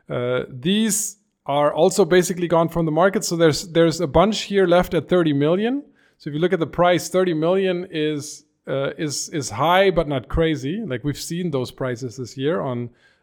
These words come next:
uh, on them. But the daily average volume is five hundred on Caldari Navy large shield extender. So it's a very, very popular, um, faction module. And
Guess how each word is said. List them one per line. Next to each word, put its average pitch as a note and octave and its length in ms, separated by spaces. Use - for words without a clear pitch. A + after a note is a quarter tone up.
uh, A#2+ 300
on B2 220
them. C#3+ 240
But C#3 140
the D3 80
daily F#3 440
average C#3 320
volume E3+ 400
is A#2+ 80
five G3 380
hundred D#3 420
on A2+ 120
Caldari A#2+ 440
Navy A2 260
large G#2+ 200
shield A2 260
extender. G#2 340
So E3 120
it's E3+ 120
a D3+ 40
very, D3+ 420
very D3 240
popular, C3 680
um, A2+ 640
faction C#3+ 460
module. A2 580
And C#3 440